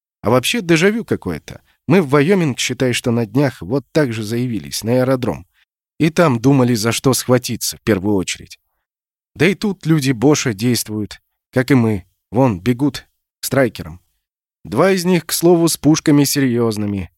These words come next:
прямо самоходки. Вертолеты в рядок прямо перед терминалом.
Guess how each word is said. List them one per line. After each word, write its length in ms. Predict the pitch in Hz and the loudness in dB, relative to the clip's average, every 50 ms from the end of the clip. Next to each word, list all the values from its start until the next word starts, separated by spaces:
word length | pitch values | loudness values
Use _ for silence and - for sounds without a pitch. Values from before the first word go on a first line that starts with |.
| _ _ | _ _
прямо 300 | - 104 131 147 151 151 | 0 2 2 4 2 2
самоходки. 720 | - 151 139 139 127 - - 98 92 - - - 92 - _ _ _ _ _ _ _ _ _ | 0 0 0 0 0 0 -4 -6 -6 -6 -10 -18 -20 -20 _ _ _ _ _ _ _ _ _
Вертолеты 640 | - 110 117 - 147 160 190 220 214 - 180 165 151 131 | -4 -4 0 2 4 4 6 4 4 4 4 2 2 2
в 80 | 117 | 2
рядок 460 | 127 143 139 120 160 175 151 - - - | 2 2 4 4 2 2 2 0 -6 -4
прямо 320 | - 147 143 160 156 143 | 0 2 2 4 2 2
перед 280 | 135 147 131 131 123 - | 2 2 0 0 0 -2
терминалом. 640 | - 131 123 123 113 107 98 95 87 85 90 95 | -2 0 0 0 0 0 -2 -4 -6 -8 -12 -14